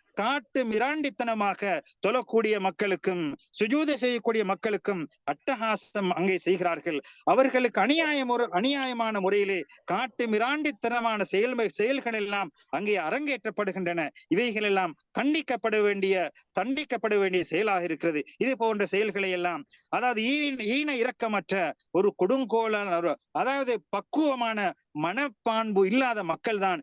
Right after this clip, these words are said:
இவைகளை எல்லாம் செய்வார்கள். அன்பார்ந்தவர்களே, பள்ளி வாயில்கள் என்பது அல்லாஹ்வுடைய வீடுகா-, வீடுகள் என்பது புனிதத்துவம் நிறைந்ததாக இருக்கிறது. அவைகளை பாதுகாக்க வேண்டும். அதற்கு எதிராக யாரும் செயல்பட்டால்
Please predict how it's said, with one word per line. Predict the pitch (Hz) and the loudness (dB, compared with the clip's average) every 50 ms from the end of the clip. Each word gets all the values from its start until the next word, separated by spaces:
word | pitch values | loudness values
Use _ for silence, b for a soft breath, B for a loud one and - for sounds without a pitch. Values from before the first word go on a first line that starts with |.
| b b b | b b b
இவைகளை | - 160 180 247 254 202 - 208 202 196 | 0 0 2 2 0 0 0 0 2 2
எல்லாம் | 190 185 185 180 170 160 | 2 2 0 0 -2 -4
செய்வார்கள். | 147 - 165 196 196 175 165 156 - 165 139 - _ _ - 208 | -2 0 2 2 2 2 0 -2 -4 -6 -6 -8 _ _ -6 -4
அன்பார்ந்தவர்களே, | 254 240 233 220 202 190 190 175 151 175 175 170 151 - _ _ _ | -2 -2 -2 -2 -2 -2 -2 -2 -2 -2 -2 -2 -4 -6 _ _ _
பள்ளி | - - 226 269 277 | -6 -4 -2 0 0
வாயில்கள் | 254 233 220 214 208 196 180 160 | 0 0 0 0 0 0 0 0
என்பது | 185 180 175 185 180 170 180 180 165 - - - _ - 156 | -2 0 2 2 2 2 2 0 0 -4 -8 -12 _ -2 -2
அல்லாஹ்வுடைய | 196 226 247 277 302 302 294 254 240 226 | 0 0 0 0 0 0 0 0 0 0
வீடுகா-, | 208 240 277 294 277 254 240 240 226 | 0 0 0 0 0 0 0 -2 0
வீடுகள் | 190 202 262 285 294 262 233 233 | 0 0 0 2 0 0 -2 0
என்பது | 214 208 202 190 196 196 185 - - - _ _ | -2 0 0 0 0 0 0 -2 -6 -12 _ _
புனிதத்துவம் | - 190 226 269 269 262 - - 226 220 208 | -2 0 0 0 0 -2 -2 0 0 0 2
நிறைந்ததாக | 190 175 185 240 240 220 214 202 196 185 180 | 2 0 0 -2 -2 -2 -2 -2 -2 0 2
இருக்கிறது. | 185 170 - - - - - - 427 466 - - - - 508 539 - - - - | 4 6 6 8 8 8 10 10 12 12 10 10 8 2 2 0 -4 -10 -20 -20
அவைகளை | - - 277 269 247 247 233 220 202 | -18 -14 -14 -12 -8 -4 -2 -2 0
பாதுகாக்க | - 190 185 254 277 294 269 240 220 - 220 208 196 | 0 2 2 2 2 2 0 0 -2 0 0 -2 0
வேண்டும். | 208 208 196 190 180 151 - _ _ | -2 -2 -2 -4 -4 -4 -8 _ _
அதற்கு | - 143 175 214 247 208 - - 208 | -4 -4 -2 -2 -4 -4 -2 0 0
எதிராக | 190 196 233 240 226 214 208 196 202 190 | 2 2 2 2 0 0 -2 -2 -2 0
யாரும் | 190 196 196 190 185 170 | 2 2 2 0 0 -2
செயல்பட்டால் | - 175 208 226 208 - 190 175 - - 233 285 311 277 | 0 0 0 0 -2 -2 -4 -4 -2 -2 -2 -2 -2 -4